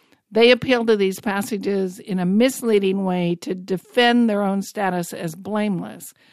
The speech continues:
And I think that's what's going on in this section as well.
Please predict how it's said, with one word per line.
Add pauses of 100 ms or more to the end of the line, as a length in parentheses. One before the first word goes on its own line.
(260)
And
I
think
that's
what's
going
on
in
this
section
as
well.